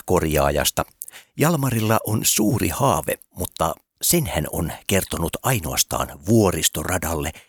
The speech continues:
ja sillekin hiljaa kuiskaten. Joka ilta töihin tullessaan Jalmari vilkuttaa tervehdyksensä Linnanmäelle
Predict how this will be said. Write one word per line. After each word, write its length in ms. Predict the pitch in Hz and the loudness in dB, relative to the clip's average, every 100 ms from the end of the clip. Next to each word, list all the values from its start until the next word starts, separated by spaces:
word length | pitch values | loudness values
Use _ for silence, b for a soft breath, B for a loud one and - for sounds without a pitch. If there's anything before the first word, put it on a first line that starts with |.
| - | -8
ja 80 | - | -2
sillekin 580 | - 131 82 - - 71 - | 0 0 -4 -6 -10 -10 -2
hiljaa 420 | 156 135 76 76 - | 0 0 -2 -6 -4
kuiskaten. 680 | 107 95 - - - - - _ - B B B - | 0 2 0 -4 -8 -10 -12 _ -20 B B B -2
Joka 220 | 92 101 | 0 0
ilta 280 | - 98 90 - | -2 -4 -4 2
töihin 340 | 101 87 92 | 2 2 -2
tullessaan 520 | 90 85 82 87 80 85 | 0 2 4 2 2 -2
Jalmari 520 | 90 85 90 85 80 78 | -2 0 0 -2 -2 -2
vilkuttaa 580 | 85 82 85 - 95 104 | -2 -2 -6 -2 -2 0
tervehdyksensä 840 | 80 65 71 - - 73 - 80 - | -4 -4 -6 -4 -2 -2 0 -2 -2
Linnanmäelle 800 | 80 73 73 73 76 76 78 | -2 0 -2 0 0 0 -2